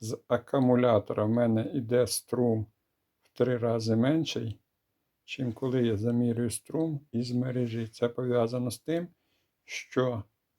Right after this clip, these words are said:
коливальні процеси якраз рухаються в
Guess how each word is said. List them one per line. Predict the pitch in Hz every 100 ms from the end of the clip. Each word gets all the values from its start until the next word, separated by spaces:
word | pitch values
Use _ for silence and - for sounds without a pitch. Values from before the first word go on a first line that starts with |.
| _ _ _ _ _
коливальні | - 123 123 127 117 120 113
процеси | 123 113 - 165 160 - 120 - _ _ 104
якраз | 98 - 131 113 -
рухаються | 123 123 - 113 110 - 113
в | 101 98 139